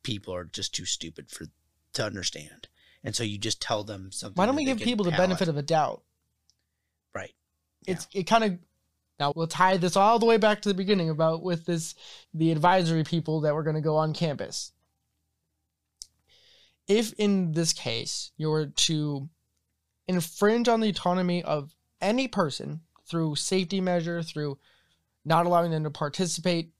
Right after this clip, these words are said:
Speaker 2: actively in their own political system because they're not smart enough, whatever, isn't the whole point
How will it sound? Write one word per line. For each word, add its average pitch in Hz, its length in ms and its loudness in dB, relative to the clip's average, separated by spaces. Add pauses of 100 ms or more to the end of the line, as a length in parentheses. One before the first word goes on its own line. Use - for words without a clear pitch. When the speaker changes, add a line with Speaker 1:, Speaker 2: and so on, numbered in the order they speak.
(120)
Speaker 2:
actively 165 600 2
in 147 380 -4
their 160 140 0
own 165 240 0
political 185 480 2
system 180 600 0 (320)
because 147 300 -4
they're 143 120 -2
not 143 260 -2
smart 160 280 -2
enough, 156 320 -4 (640)
whatever, 156 600 -2 (2000)
isn't 208 360 2
the 196 80 0
whole 185 300 -2
point 143 580 -4